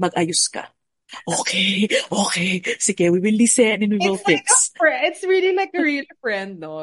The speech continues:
Speaker 2: Minsan hindi ka kasi talaga hihinga ng gamit, pero gusto nilang okay ka. Aw.
Speaker 1: Kasi mas, having that friendly relationship with them, mas madali yung pitik ng hits eh.
Speaker 2: Mm.
Speaker 1: Like, you know it's them. 'cause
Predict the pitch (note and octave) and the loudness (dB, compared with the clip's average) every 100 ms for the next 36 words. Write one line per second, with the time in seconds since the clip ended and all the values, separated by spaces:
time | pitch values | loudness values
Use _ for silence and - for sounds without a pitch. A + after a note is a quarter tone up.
0 | D#3+ G3+ A3 C4+ D4 B3+ B3 A#3+ B3 _ | -8 -8 -4 -4 -2 -2 0 0 0 _
1 | B3 A#3+ A#3 A#3 A3+ A3+ G#3 G#3 G3+ G3 | -6 -4 -4 -4 -4 -6 -6 -8 -8 -6
2 | E3+ D#3+ D#3 D#3 C#3+ F3+ F#3+ G3+ G3 F#3 | -6 -6 -8 -12 -10 -10 -8 -10 -10 -10
3 | F3+ F3 - D#3+ D3 D3 D3+ - - - | -10 -12 -12 -12 -10 -12 -14 -16 -18 -20
4 | _ - E4 F3+ F3+ F#3+ G3 - G#4+ A4+ | _ -12 -10 -8 -8 -6 -2 0 0 0
5 | - - _ _ - F4+ F#4+ F#4+ F#4+ - | -4 -6 _ _ 0 2 2 0 -2 0
6 | C#4 B3 D4 C#4+ C4+ C4+ C4 B3+ C4 D4 | 0 2 2 4 4 2 -2 -2 0 2
7 | D4 - C4 B3+ B3+ B3+ B3+ A#3+ G#3+ B3+ | 2 2 2 4 4 4 2 0 -4 -2
8 | B3 A3+ A3 G#3+ F#3+ A#3 - E3+ D3+ _ | -4 -2 -4 -4 -4 -4 -2 -4 -6 _
9 | _ _ _ _ _ _ _ D3+ D3 D3 | _ _ _ _ _ _ _ _ -20 -20
10 | C#3+ C#3+ C#3+ C#3+ A3+ A3+ A3 C4 B3+ B3 | -20 -20 -10 -2 -2 -2 2 6 6 6
11 | A#3+ F#3 F3+ D#3 D#3 _ _ _ _ - | 2 0 0 0 -6 _ _ _ _ -4
12 | G3 F3 - | -2 -2 -6